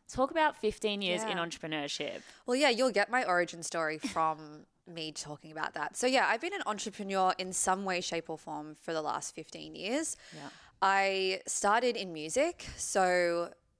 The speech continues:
Speaker 2: I think that it's a very common misconception that independent artists aren't entrepreneurs, and I wouldn't have considered myself an entrepreneur when I was doing music. But now that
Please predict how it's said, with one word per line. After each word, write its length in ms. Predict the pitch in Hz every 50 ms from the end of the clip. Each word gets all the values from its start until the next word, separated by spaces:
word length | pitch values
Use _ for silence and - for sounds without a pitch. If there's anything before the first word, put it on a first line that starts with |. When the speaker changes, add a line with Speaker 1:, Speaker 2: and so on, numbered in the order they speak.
| _ _ _ _ _ _ -
Speaker 2:
I 80 | 196
think 460 | 190 - - 247 240 254 277 - -
that 280 | - 262 233 214 202 190 -
it's 260 | 190 185 180 - -
a 60 | - 190
very 240 | 175 180 175 180 180
common 280 | - - 185 175 170
misconception 880 | 170 170 165 - - - 165 151 - - 156 - - - 170 160 160 156
that 220 | 156 165 156 156 -
independent 520 | 160 160 156 156 - - 151 156 151 151 -
artists 460 | 160 160 156 151 151 147 - - - - _ -
aren't 440 | - 156 147 160 180 214 - - - -
entrepreneurs, 760 | 226 226 220 - 240 - 254 240 247 247 254 262 277 277 -
and 100 | - 190
I 100 | 185 208
wouldn't 240 | 220 220 262 233 240
have 120 | 233 202
considered 400 | - - 190 170 - - 160 175
myself 480 | 170 170 170 160 - - 165 156 160 -
an 80 | - 156
entrepreneur 540 | 156 151 - - - - 165 156 147 147 147
when 160 | - 156 151
I 140 | 151 151 156
was 420 | 151 151 147 151 151 147 - - -
doing 260 | - - 147 151 165 175
music. 480 | 185 190 180 - 262 311 339 - - _ - - - - - - - _ _ _ _ _ _ _ _ -
But 380 | - 202 185 175 170 190 220 - - _ -
now 280 | 185 190 190 190 202
that 280 | 190 190 180 180 - -